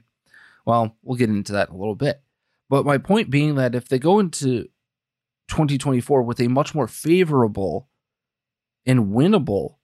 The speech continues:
Senate map, they have to have receipts. The American people are going to demand those receipts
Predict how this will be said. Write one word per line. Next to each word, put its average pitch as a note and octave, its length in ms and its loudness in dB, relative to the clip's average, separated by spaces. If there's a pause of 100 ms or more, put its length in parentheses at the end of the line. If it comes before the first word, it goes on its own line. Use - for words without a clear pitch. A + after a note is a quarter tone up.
(500)
Senate A#2+ 540 0
map, G2+ 400 -8 (2250)
they C#3+ 300 2
have F3 420 -4
to C3+ 140 0
have B2 420 -2 (180)
receipts. - 680 -4 (500)
The C#3 120 2
American E3+ 420 2
people D3 280 -2
are C3 80 4
going C3 280 0
to C3+ 140 -2
demand A2+ 840 0 (240)
those B2 320 0
receipts - 560 -8